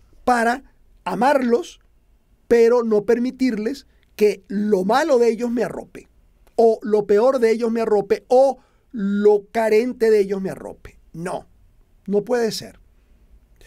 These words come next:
Me toca cuidarlos. Bueno, me toca cuidarlos, hay una cosa fundamental, y eso no es el tema de hoy, pero yo sé que este es un tema que te-, que voy a tratar en algún momento. Cuando me toca cuidar a mis padres, yo tengo que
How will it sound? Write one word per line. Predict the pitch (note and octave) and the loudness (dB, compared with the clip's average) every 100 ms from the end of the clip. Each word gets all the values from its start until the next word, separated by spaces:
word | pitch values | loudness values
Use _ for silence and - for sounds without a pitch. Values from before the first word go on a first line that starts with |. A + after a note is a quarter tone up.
| - A3+ | -10 0
Me | A3+ | 0
toca | A3+ B3 - C#4+ | 2 0 0 -4
cuidarlos. | A#3+ A#3+ B3+ B3+ G3+ C#3+ A2 - | 0 2 2 2 -2 -8 -16 -14
Bueno, | D#3+ D3+ F#3+ | -8 -6 -6
me | - | -6
toca | B2+ G#3+ | -4 -4
cuidarlos, | A#3+ A#3+ A3+ A#3 C4 | -2 0 0 -2 -4
hay | A#3+ | -4
una | A#3 | -6
cosa | A3+ A3+ C4 | -8 -8 -10
fundamental, | B3+ F#3+ C3+ C3+ - B3+ F3+ - | -10 -10 -10 -10 -4 -2 -4 -8
y | G#2+ C3 - | -18 -16 -16
eso | - - F3+ | -16 -10 -6
no | F#3 | -4
es | |
el | G#3 | -4
tema | G3+ G3 F3 | -4 -4 -4
de | F3 | -2
hoy, | A#3 F#3+ - - - - | -2 -2 -8 -20 -20 -8
pero | G3 F3+ | -6 -4
yo | D#3+ E3+ | -4 -4
sé | G3+ | -4
que | G#3 | -2
este | G3+ | -2
es | A3+ | -2
un | |
tema | A3 G#3+ | -2 -2
que | A3 | -4
te-, | G3 F3 F3 | -6 -8 -10
que | E3+ | -10
voy | D#3+ | -6
a | F#3+ | -6
tratar | F#3+ D#3 D#3 | -6 -8 -8
en | F#3 | -6
algún | F3 F3 | -6 -4
momento. | F#3 C4 D#4+ - | -4 -4 -6 -8
Cuando | F3 F3+ | -8 -8
me | D#3+ | -10
toca | D#3+ G#3+ | -6 -6
cuidar | A#3 G#3 G3+ | -2 -2 -2
a | A3+ | -4
mis | G3 | -6
padres, | G3 G#3+ A3 | -4 -2 -2
yo | G3+ | -2
tengo | G#3 G#3 | -2 -2
que | G#3 | -4